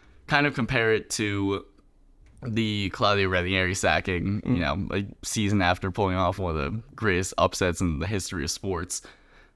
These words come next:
Speaker 1: But in a way, that one's almost more understandable because at that point, it was later in the season, probably around, like,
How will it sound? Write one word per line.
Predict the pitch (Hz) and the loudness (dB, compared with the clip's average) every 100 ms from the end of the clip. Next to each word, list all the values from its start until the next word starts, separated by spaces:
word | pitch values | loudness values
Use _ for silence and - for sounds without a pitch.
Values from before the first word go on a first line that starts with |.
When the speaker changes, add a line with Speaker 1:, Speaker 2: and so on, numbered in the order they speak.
| - | -2
Speaker 1:
But | 123 113 | 0 2
in | 143 | 4
a | |
way, | 151 190 | 4 6
that | 165 147 | 6 4
one's | 139 123 | 2 2
almost | 120 110 | 0 0
more | 120 117 | 0 2
understandable | 104 101 101 104 107 101 92 | 2 0 0 2 2 0 -2
because | 90 95 104 95 95 - | -4 0 0 0 -2 -2
at | 110 107 | -2 2
that | 117 117 | 2 2
point, | 113 104 | 0 2
it | 101 | 0
was | 98 | 0
later | 104 110 101 | 0 2 2
in | 92 90 | 0 0
the | 92 92 | 0 0
season, | - 95 92 90 | 0 0 0 0
probably | 104 95 95 92 90 76 - - | 2 2 2 0 0 -2 -6 -6
around, | 95 90 87 | 0 2 2
like, | 82 | -2